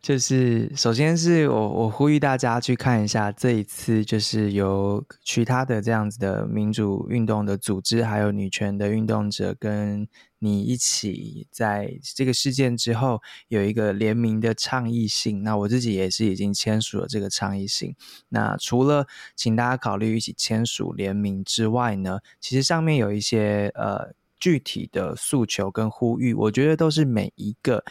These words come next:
不管你自己有在做组织工作，你自己有自己的，做自己的运动，或是你自己有自己的社群的，大家都可以自我检视一下。就是，呃，这四点我觉得我，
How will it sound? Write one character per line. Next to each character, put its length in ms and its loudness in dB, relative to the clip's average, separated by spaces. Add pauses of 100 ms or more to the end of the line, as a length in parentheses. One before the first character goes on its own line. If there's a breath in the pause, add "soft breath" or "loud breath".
(260 loud breath)
不 120 0
管 200 0
你 80 0
自 160 0
己 180 2
有 120 0
在 180 0
做 280 2
组 260 -2
织 180 0
工 300 -2
作， 240 2
你 140 -6
自 160 -6
己 160 -6
有 160 -2
自 160 -4
己 160 -6
的， 420 -4
做 220 0
自 120 -16
己 120 -4
的 80 -4
运 340 -4
动， 240 -4
或 140 -8
是 280 -2 (300 loud breath)
你 180 -2
自 220 -2
己 140 0
有 100 0
自 140 -4
己 80 0
的 100 -2
社 240 -2
群 260 -6
的， 140 -8
大 160 -4
家 80 -2
都 100 -6
可 160 -8
以 140 -6
自 160 -2
我 160 0
检 300 -8
视 280 -4
一 60 -10
下。 420 -12
就 140 -4
是， 300 0 (320 loud breath)
呃， 220 -6
这 120 -2
四 240 2
点 220 2
我 100 -2
觉 240 2
得 200 -4
我， 120 0